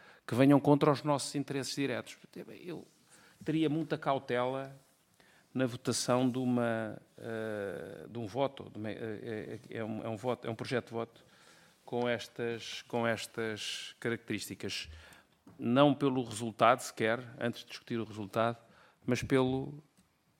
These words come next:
pelos meios que foram, que foram empregos e que um dia, não sabemos, podem vir a ser empregos contra nós e estaríamos, ou contra os nossos interesses, e estaríamos aí numa posição,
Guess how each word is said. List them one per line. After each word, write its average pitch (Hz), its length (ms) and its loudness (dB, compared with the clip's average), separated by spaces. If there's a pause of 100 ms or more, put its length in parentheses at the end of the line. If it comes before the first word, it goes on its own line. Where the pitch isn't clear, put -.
(120)
pelos 120 260 4
meios 113 300 2
que - 80 -18
foram, 110 580 -4
que - 80 -20
foram 110 240 2
empregos 104 560 -2 (800)
e - 120 -6
que - 120 -2
um 107 80 4
dia, 131 400 0
não 123 120 -2
sabemos, 110 600 0
podem 101 240 -2
vir 101 140 -2
a 98 40 -4
ser 104 180 -6
empregos 101 340 -6
contra 104 300 -8
nós 113 460 -6 (440)
e 131 40 -8
estaríamos, 127 1000 -6
ou 98 100 -12
contra 104 220 -6
os 90 80 -6
nossos 98 240 -8
interesses, 113 500 -10 (300)
e - 60 -8
estaríamos 98 460 -6
aí 101 140 -4
numa 117 180 -6
posição, - 540 -6